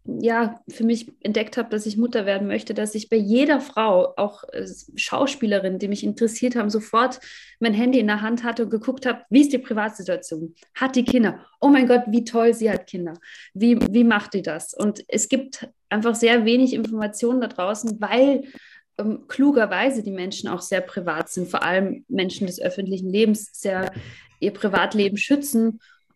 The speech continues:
Und das ist auch schützenswert und wichtig, aber dementsprechend entsteht da so ein, äh, so ein Leerraum, der vielen anderen jungen Frauen vielleicht helfen würde, den zu überbrücken. Und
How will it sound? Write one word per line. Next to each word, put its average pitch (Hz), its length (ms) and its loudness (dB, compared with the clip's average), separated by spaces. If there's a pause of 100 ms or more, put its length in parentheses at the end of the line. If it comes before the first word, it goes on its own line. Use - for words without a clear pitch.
Und 202 380 -2 (120)
das 202 160 -6
ist - 180 2
auch 214 120 2
schützenswert 220 800 0
und 190 180 -4
wichtig, 247 600 -2
aber 202 200 -6
dementsprechend 220 720 -4
entsteht 226 400 -4
da 220 100 -2
so 214 200 -4
ein, 214 300 -2 (260)
äh, - 360 -16
so 202 180 -10
ein 208 60 -4
Leerraum, 208 800 2 (560)
der - 640 -6 (400)
vielen 240 460 2
anderen 247 580 2
jungen 233 760 0
Frauen 220 400 -4
vielleicht 214 460 -6
helfen 233 420 2
würde, 214 240 0
den 220 380 -6
zu 226 100 -4
überbrücken. 214 640 0
Und 208 160 -8